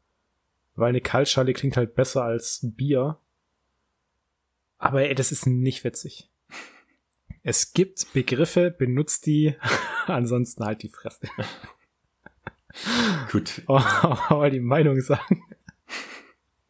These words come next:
Speaker 1: Naja.
Speaker 2: So, sollen wir dann mal
Speaker 1: Gut, Tim.
Speaker 2: weitergehen nach Australien dieses Mal? Und
Speaker 1: Ja.
Speaker 2: zwar, äh, gibt es in Australien, äh, das ist jetzt weniger Slang,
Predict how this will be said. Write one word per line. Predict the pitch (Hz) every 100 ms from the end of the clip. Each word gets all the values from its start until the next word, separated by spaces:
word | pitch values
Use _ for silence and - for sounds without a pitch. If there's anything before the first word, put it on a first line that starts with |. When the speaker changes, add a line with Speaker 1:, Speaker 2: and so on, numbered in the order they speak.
| _ _ _ _ _ _ - - - - - - - _ -
Speaker 1:
Naja. | 127 110 92 - _
Speaker 2:
So, | - 87 -
sollen | - 107
wir | 107
dann | 104
mal | 101 101
Speaker 1:
Gut, | 98
Tim. | 92
Speaker 2:
weitergehen | 104 98 95 92 90
nach | 90 87 - -
Australien | - 101 - 139 143 101 90 85 82 _ -
dieses | 92 85 82
Mal? | 85 85 - _ - - - _ _ _ _
Und | 120 120
Speaker 1:
Ja. | 120
Speaker 2:
zwar, | - - 98 87 87 87 _ _
äh, | 107 101
gibt | 135 -
es | 120 123
in |
Australien, | 117 107 - 98 101 104 107 104 107 104 113 - _ _ _
äh, | - -
das | 104 110 104
ist |
jetzt | 110 117
weniger | 120 123 107
Slang, | - 107 101 131 151